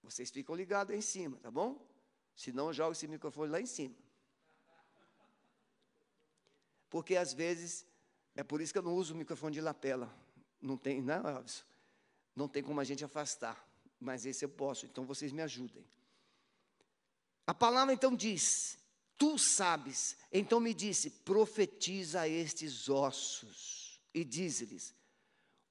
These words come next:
ossos secos, ouvi a palavra do Senhor." Não é fácil lidar com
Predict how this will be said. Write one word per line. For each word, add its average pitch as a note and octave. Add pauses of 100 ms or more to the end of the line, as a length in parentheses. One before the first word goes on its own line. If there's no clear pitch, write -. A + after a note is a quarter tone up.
ossos E3 (200)
secos, - (220)
ouvi C#3+ (240)
a C#3
palavra B2+ (360)
do B2
Senhor." - (4000)
Não D#3
é G3+
fácil F#3
lidar C3+
com A#2+